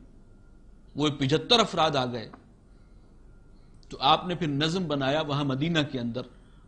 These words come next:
और उसको, बैत को उसकी बुनियाद बनाया। उबादा इब्न सामित,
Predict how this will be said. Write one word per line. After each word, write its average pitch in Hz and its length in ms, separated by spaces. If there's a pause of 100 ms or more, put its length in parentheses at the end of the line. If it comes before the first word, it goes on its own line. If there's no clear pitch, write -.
(120)
और 151 140
उसको, 165 300
बैत 175 460
को 247 120
उसकी 202 260
बुनियाद 139 340
बनाया। 117 380 (2500)
उबादा 165 360
इब्न 180 200
सामित, 175 320